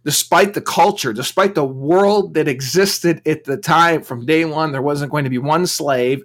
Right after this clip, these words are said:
Everybody was gonna vote. Everybody was gonna own property. No one would go to bed without food at night. It was just such a childish, outlandish view of reality,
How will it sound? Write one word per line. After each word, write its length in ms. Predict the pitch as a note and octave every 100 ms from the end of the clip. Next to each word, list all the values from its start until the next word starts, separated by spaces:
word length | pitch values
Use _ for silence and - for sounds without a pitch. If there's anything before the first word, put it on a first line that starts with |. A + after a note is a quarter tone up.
| C#3+
Everybody 400 | E3+ G3+ F#3+ F3
was 100 | D3
gonna 160 | D3
vote. 340 | B2+ A#2+ B2+ - - -
Everybody 420 | E3+ F3+ A#3+ G3 E3+
was 120 | D3
gonna 120 | C#3
own 180 | C#3+ B2+
property. 640 | D3+ C3+ C3 - - - - -
No 300 | - C3+ D#3
one 200 | A3+ A#3
would 120 | F3+ D#3+
go 100 | E3
to 80 |
bed 140 | D#3 D3+
without 320 | C#3+ B2 -
food 180 | D#3+ D#3
at 100 | G2
night. 140 | A2
It 40 | A2+
was 180 | D3 -
just 240 | F3+ -
such 240 | E3 D#3+
a 80 | B2+
childish, 1120 | G#2 - - - E3+ G3+ E3+ B2 G#2 - - - - - -
outlandish 1080 | C#3 C3 C3 C#3+ F#3+ G3 A#2+ - - - - _ _ _ _ _ _ -
view 240 | F#3 G3
of 140 | D3+
reality, 640 | A2 A#2 D3+ F#3 A#2 -